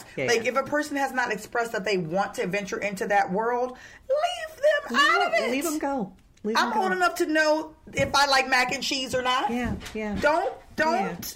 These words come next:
Speaker 2: you know,
Speaker 1: Yeah, don't
Speaker 2: add
Speaker 1: help me.
Speaker 2: extras.
Speaker 1: No,
Speaker 2: Yeah.
Speaker 1: I don't need that.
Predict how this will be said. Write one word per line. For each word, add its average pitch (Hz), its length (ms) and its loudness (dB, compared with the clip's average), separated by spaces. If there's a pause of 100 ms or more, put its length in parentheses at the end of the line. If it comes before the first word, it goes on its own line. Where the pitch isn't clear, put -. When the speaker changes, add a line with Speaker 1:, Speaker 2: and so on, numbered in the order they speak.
Speaker 2:
you 320 120 0
know, 330 320 0
Speaker 1:
Yeah, 233 140 -4
don't 285 100 4
Speaker 2:
add 302 180 4
Speaker 1:
help 233 140 -2
me. 320 60 4
Speaker 2:
extras. 262 460 -4
Speaker 1:
No, 208 100 -2
Speaker 2:
Yeah. 196 380 2
Speaker 1:
I 180 100 -2
don't 208 140 -2
need 190 180 -2
that. 143 240 -8